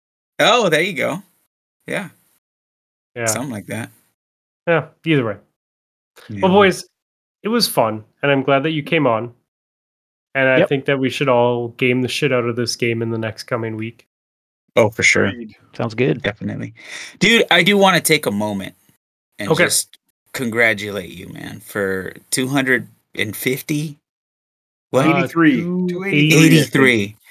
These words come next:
Speaker 1: That's incredible, bro. Like, you, you guys have, the, the fact that you guys have endured, you know, and that you d-, I mean, I'm sure, like, this is,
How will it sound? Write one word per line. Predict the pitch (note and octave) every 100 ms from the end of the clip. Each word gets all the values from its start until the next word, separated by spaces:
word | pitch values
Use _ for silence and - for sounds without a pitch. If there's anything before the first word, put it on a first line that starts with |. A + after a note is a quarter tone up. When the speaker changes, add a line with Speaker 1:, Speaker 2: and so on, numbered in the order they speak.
| - _ _ _ -
Speaker 1:
That's | C#3+ D3
incredible, | D3+ - G2+ G2 F#2 F2+
bro. | F#2+ F#2+ F#2 _ -
Like, | G#2 G2+ F#2 -
you, | - G#2+
you | G2+ G#2 A2
guys | A#2+ A2+ G#2+
have, | G2 G2 - - _ _ _ _ _ _ _ _
the, | G#2 A#2 F#2
the | G#2+
fact | - C3+ -
that | A2+
you | - G#2
guys | G#2+ G#2 G#2
have | F#2+
endured, | F#2+ F2+ A2 A#2+ C3 D3+ - _ _ _
you | A#2 A2+
know, | A#2 B2+
and | A#2 G#2
that | G#2 F2+
you | G#2 G2+
d-, | G#2 -
I | B2+
mean, | B2+
I'm | A#2+
sure, | - C3+ G#2+
like, | G#2 G2+ F2
this | A#2 -
is, | G#2 - -